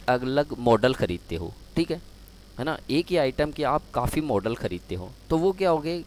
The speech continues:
जो item है और उनका एक, अ, group। group मतलब जैसे mobile ख़रीदते हो, अ, software ख़रीदते हो, और जैसे vegetable ख़रीदते हो। Vegetable क्या है?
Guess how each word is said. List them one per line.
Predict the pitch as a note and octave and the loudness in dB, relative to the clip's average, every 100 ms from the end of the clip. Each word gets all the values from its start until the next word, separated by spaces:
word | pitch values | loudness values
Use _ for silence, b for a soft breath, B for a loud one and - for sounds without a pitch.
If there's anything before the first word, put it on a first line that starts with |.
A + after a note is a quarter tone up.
| - - | -14 -16
जो | B2+ F3 | 0 4
item | C#3 C3 - F3+ | 4 2 0 -4
है | D3+ E3+ - - - - - - - - | -6 -12 -16 -20 -20 -20 -20 -20 -20 -2
और | B2+ E3+ A#2+ | 2 2 2
उनका | C3+ C3 E3 | -6 -4 -2
एक, | F3 - D#3 | -2 -2 -6
अ, | - - - - F2 D#2+ D2 - A2+ | -8 -14 -4 -2 0 -2 -6 -6 2
group। | C3 - - - - - | 2 2 -6 -20 -20 -4
group | C3+ F3 | -2 0
मतलब | E3 D3+ F#3 G#3+ - | -2 -2 -4 -4 -4
जैसे | B2 - G3+ D#4+ - - | -4 -4 -10 -12 -18 -6
mobile | A2+ G#2 G#2 A2+ | 0 2 0 -2
ख़रीदते | G#2+ G2 - F2+ | -6 -8 -8 -10
हो, | F2+ E2+ F2 - B B B - | -8 -10 -10 -14 B B B -10
अ, | F2 F2+ F2+ F#2 F2 - - - - - - - - | -4 -2 -2 -6 -8 -14 -20 -20 -20 -20 -20 -20 -10
software | - D#3 C#3 D3 D3 | 2 4 4 2 -2
ख़रीदते | - G2 - F2 | -4 -6 -8 -10
हो, | E2+ E2+ F#2 - F#2+ | -8 -8 -10 -10 -4
और | G2 F#2 | -2 -2
जैसे | F#2 A2 A#2 | -4 -4 0
vegetable | A2+ A#2+ C3 B2+ C3+ | 0 0 -2 -2 -2
ख़रीदते | B2 F2 - | -4 -8 -6
हो। | F#2+ | -4
Vegetable | G#2 A#2+ E3 F3 F3+ | -2 -4 -6 -6 -6
क्या | F3 B2 | -6 -6
है? | E2+ | -6